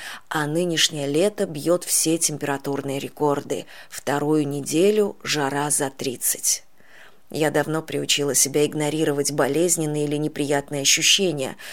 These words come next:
с которыми ничего не поделаешь, иначе я давно бы свихнулась. Но струйки пота, которые очень медленно, почти непрерывно стекают по сохранившим чувствительность участкам тела,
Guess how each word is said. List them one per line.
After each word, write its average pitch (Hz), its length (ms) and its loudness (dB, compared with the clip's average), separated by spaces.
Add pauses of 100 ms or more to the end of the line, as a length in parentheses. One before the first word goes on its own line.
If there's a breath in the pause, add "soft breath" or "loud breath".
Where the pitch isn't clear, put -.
(100)
с - 100 0
которыми 139 440 -2
ничего 143 360 2
не 139 120 -4
поделаешь, 151 760 0 (160)
иначе - 480 -2
я 135 160 0
давно 135 320 -2
бы 139 80 -6
свихнулась. - 760 -2 (360)
Но 139 200 -6
струйки 143 540 -4
пота, - 580 -6 (140)
которые 151 420 0
очень 151 320 0
медленно, 139 680 -2
почти - 420 -2
непрерывно 156 720 2
стекают 156 540 0
по - 100 -2
сохранившим 151 760 -2
чувствительность 147 840 -2
участкам 147 560 0
тела, 165 500 -2